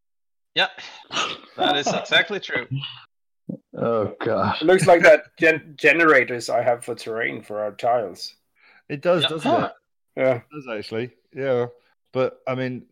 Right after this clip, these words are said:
Speaker 4: uh, Necron players have gotta love it, I'm sure. They must be loving it. Um, I, I must admit, I
Speaker 2: Absolutely
Speaker 4: kinda
Speaker 2: love
Speaker 4: like
Speaker 2: it.
Speaker 4: the Goliath sump croc.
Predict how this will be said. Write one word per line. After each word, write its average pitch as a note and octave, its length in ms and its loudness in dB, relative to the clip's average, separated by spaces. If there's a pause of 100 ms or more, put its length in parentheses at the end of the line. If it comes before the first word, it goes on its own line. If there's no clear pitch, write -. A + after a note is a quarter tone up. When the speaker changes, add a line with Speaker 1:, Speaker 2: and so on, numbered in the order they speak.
Speaker 4:
uh, C3+ 120 -10 (160)
Necron B2+ 280 -6
players C3+ 240 -2
have C3 100 -14
gotta C#3+ 160 -4
love D#3 180 -4
it, D3 160 -6
I'm B2+ 120 -12
sure. D3+ 320 -8 (260)
They A2 80 -12
must A2+ 260 -12
be A#2+ 60 -12
loving A#2+ 260 -8
it. B2+ 120 -10 (520)
Um, A#2 600 -6 (420)
I, D#3+ 220 4
I - 20 2
must E3 240 0
admit, E3+ 260 -4
I C#3+ 120 -4
Speaker 2:
Absolutely - 220 -2
Speaker 4:
kinda C#3+ 200 2
Speaker 2:
love C#3+ 140 4
Speaker 4:
like D3+ 100 -6
Speaker 2:
it. D3 40 -12
Speaker 4:
the C#3 60 -10
Goliath C3 520 2
sump C3 300 -4
croc. - 420 -4